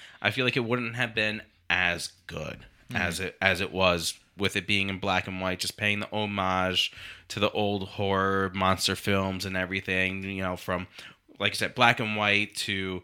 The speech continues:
Speaker 1: the look of it and the sound, the music, all that kind of stuff. Just put it up to that level. And then obviously introducing fans to an entirely new character that can help create the lore and the feel of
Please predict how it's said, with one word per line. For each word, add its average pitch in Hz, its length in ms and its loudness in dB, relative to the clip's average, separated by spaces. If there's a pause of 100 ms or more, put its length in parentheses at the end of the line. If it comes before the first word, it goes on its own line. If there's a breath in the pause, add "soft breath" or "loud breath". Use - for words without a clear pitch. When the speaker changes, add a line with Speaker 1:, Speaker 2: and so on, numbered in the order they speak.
(280 loud breath)
Speaker 1:
the 104 80 -4
look 101 440 -2
of 104 200 -2
it 98 500 2
and 85 400 -8
the 90 80 -12
sound, 101 840 0
the 87 60 -10
music, 101 680 -2
all 104 260 4
that 92 300 0
kind 92 180 -4
of 87 80 -6
stuff. 90 540 0 (440 loud breath)
Just - 360 0
put 117 240 0
it - 160 -2 (100)
up 101 220 4
to - 160 -10
that 95 260 0
level. 90 480 0 (140)
And 101 120 2
then 107 140 2
obviously 110 580 -2
introducing 113 960 2
fans 139 560 -4
to 104 320 -2 (360 soft breath)
an 107 80 -4
entirely 143 440 -2
new 110 300 -6
character 127 540 0
that 104 320 4 (400 loud breath)
can 131 220 0
help 117 500 0
create 117 480 -2
the 101 80 -4
lore 113 840 0
and 101 220 -4
the 92 60 -6
feel 120 680 2
of 92 380 2